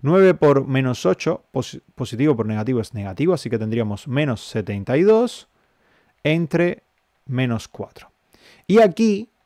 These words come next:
más, esta operación la podríamos hacer en paralelo, porque está separada por un signo más. Pero bueno, yo la voy a dejar y la haremos al final. Menos ocho, bueno, no al final, al final, pero cuando tengamos, terminemos esta. Más dos.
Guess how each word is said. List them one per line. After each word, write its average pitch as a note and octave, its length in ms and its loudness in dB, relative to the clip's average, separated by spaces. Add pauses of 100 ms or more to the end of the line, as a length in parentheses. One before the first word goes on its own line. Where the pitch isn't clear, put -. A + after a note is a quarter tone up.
(440)
más, G3 680 0
esta G3 300 2
operación F3 400 2
la F#3 100 2
podríamos C#3+ 360 2
hacer D3 200 -2
en C3+ 140 -2
paralelo, C3+ 440 2
porque G#2+ 200 -8
está C#3 240 -4
separada D3 500 2
por A#2 100 -6
un A#2 120 -6
signo G#2+ 280 -10
más. - 200 -18
Pero - 160 -4
bueno, D3 160 0
yo D3 100 2
la F3 80 6
voy D#3+ 140 6
a B2 60 6
dejar D3 420 0 (360)
y C#3+ 80 -2
la D3+ 100 6
haremos B2 280 2
al A2 120 -4
final. - 360 -20 (440)
Menos C3+ 380 -2
ocho, B2+ 300 -4
bueno, A2 180 -6
no A2 160 0
al B2+ 100 0
final, A#2 300 -2
al B2 100 -2
final, C3+ 440 -4
pero A#2+ 260 -4
cuando G#2 260 -6
tengamos, G#2 600 -8
terminemos F#2+ 520 -10
esta. - 240 -20 (420)
Más G2+ 280 -10
dos. - 340 -20